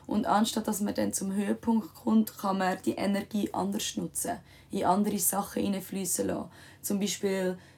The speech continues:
man geht etwas machen, ob es Zeichnen ist, etwas kreativ basteln, gestalten.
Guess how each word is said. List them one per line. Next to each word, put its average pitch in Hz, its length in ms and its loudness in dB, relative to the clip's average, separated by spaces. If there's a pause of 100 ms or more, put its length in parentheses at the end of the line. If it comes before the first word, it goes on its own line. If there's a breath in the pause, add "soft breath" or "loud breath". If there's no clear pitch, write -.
(160 loud breath)
man 202 120 0
geht 208 220 6
etwas 214 380 -2
machen, 214 440 6 (100)
ob 170 80 -4
es - 160 -2
Zeichnen 190 580 2
ist, 175 300 0
etwas - 500 -4 (180 loud breath)
kreativ 208 680 0
basteln, 185 840 2
gestalten. 190 960 4